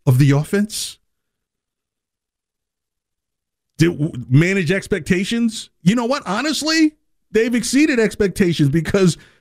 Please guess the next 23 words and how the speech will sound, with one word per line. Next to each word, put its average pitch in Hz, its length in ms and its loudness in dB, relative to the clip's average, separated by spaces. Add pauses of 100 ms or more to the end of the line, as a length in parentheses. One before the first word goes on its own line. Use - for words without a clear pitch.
(120)
think 294 220 0
about 190 260 0
it. 156 120 -2
Those 269 260 2
two 254 180 2
guys 180 380 0
somehow 208 640 2
willed 196 380 2
it 247 120 4
up, 175 260 -2 (300)
and 120 160 2
it's 135 180 0
a 156 60 4
together 147 420 4
thing, 180 360 2
even 135 260 4
though 135 100 4
the 147 80 2
defense 151 340 0
pretty 160 200 2
much 151 180 0
did 160 140 2
everything. 135 640 -2